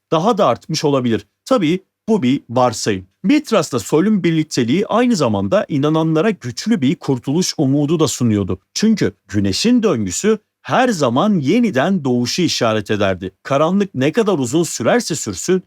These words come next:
her gecenin bir sabahı vardır. Mitras da bu döngünün bir parçası olarak görülüyordu. Karanlığı boğan, ışığı taşıyan, kurtuluşu getiren güç. Böylece Mitras tüm kozmik düzenin kurtarıcısı haline geldi. Lakin bu kozmik kurtarıcı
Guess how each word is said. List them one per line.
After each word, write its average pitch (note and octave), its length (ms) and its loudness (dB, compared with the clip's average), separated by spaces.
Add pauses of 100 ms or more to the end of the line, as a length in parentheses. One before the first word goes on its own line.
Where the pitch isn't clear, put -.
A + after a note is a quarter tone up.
(120)
her G3 260 0
gecenin B2+ 560 -2 (200)
bir C3+ 180 2
sabahı B2 540 0
vardır. G2 360 0 (120)
Mitras F#3+ 560 0
da G#3+ 280 2
bu B3 140 0
döngünün D#3 480 2
bir C#3+ 60 0
parçası D#3+ 520 -2
olarak A#2+ 420 0
görülüyordu. G2+ 560 0 (200)
Karanlığı B2+ 680 2
boğan, F#2+ 320 0 (200)
ışığı C#3 400 -2
taşıyan, G#2 500 -4 (160)
kurtuluşu D#3 600 -2
getiren B2+ 520 0
güç. F#2+ 200 -10 (200)
Böylece C4 320 2
Mitras E3 560 0
tüm C#4 360 2
kozmik F#3 540 0
düzenin B2 480 0
kurtarıcısı C#3+ 760 -2
haline A2+ 460 2
geldi. G2 360 0 (200)
Lakin A#3 360 2
bu G#3+ 60 -4
kozmik C#3 520 0
kurtarıcı A2 640 -2